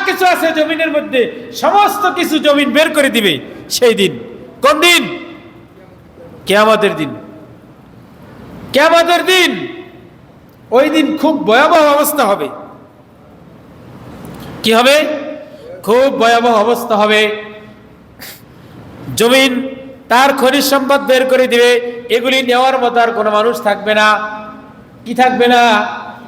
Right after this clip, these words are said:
এগুলি নেওয়ার মতো আর কোনো মানুষ থাকবে না। ফ্যান ছেড়ে দেন, পিছনে ফ্যান ছেড়ে দেন। এগুলি নেওয়ার মতো আর কোনো মানুষ থাকবে না। আর আপনি ফ্যান ছাড়িয়ে দেন, ওটা শুনছি না তো।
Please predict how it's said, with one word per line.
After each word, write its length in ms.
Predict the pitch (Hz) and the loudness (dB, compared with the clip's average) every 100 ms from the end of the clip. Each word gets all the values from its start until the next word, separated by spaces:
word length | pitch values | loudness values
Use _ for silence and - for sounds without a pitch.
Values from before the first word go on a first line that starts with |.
| - | -4
এগুলি 320 | 220 277 269 | 0 2 4
নেওয়ার 320 | 262 285 269 | 4 4 2
মতো 200 | 269 262 | 2 2
আর 140 | 262 | 2
কোনো 200 | 262 240 | 2 0
মানুষ 300 | 226 214 233 | 2 0 0
থাকবে 320 | - 214 214 214 | 0 -2 0 0
না। 140 | 214 214 214 | 0 -4 -14
ফ্যান 140 | 170 - | -14 -14
ছেড়ে 160 | 143 | -16
দেন, 120 | 139 131 | -14 -16
পিছনে 240 | 139 135 131 | -16 -16 -16
ফ্যান 140 | 143 139 | -16 -16
ছেড়ে 140 | 131 | -16
দেন। 160 | 120 123 - - - - - - - - - - - - - - - - - - - - 247 | -16 -16 -16 -18 -18 -18 -16 -16 -16 -16 -16 -16 -14 -14 -14 -12 -12 -12 -12 -12 -10 -4 -2
এগুলি 240 | 294 330 | 2 2
নেওয়ার 320 | 302 294 320 | 4 2 2
মতো 200 | 320 320 | 2 0
আর 100 | 320 | 0
কোনো 180 | 320 320 | 0 0
মানুষ 280 | 294 320 320 | 2 0 0
থাকবে 320 | 330 320 330 | -2 0 0
না। 160 | 330 330 320 330 330 - - - - - - - - - - - - - - - - - - - - - - | 2 2 0 -8 -14 -18 -20 -20 -20 -20 -20 -20 -20 -20 -20 -20 -20 -20 -20 -20 -18 -16 -16 -16 -16 -14 -8
আর 80 | 151 | -4
আপনি 200 | 160 185 | -4 -2
ফ্যান 140 | 185 196 | -2 0
ছাড়িয়ে 280 | 185 196 | 2 2
দেন, 140 | 226 190 | 2 -2
ওটা 260 | 190 190 | -4 -6
শুনছি 280 | 190 196 226 | -8 -8 -8
না 200 | 196 170 | -6 -6
তো। 180 | 143 117 | -8 -12